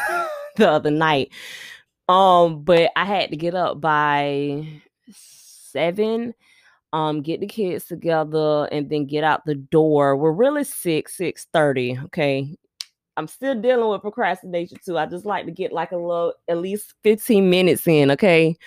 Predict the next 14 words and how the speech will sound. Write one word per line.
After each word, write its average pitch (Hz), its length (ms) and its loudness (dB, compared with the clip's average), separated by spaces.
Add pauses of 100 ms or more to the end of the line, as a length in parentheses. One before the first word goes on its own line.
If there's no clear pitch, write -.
(560)
Um, 180 560 4
but 180 160 4
nonetheless, 202 880 0 (320)
I 170 80 4
was 180 240 -2
woken 190 400 0
up, 165 340 -2 (880)
and 160 720 -2 (1160)
shout 143 240 -2
out 151 180 -2
to - 60 -8
my 160 160 -2
cuz. 139 640 -2 (300)
<laughs> - 500 -4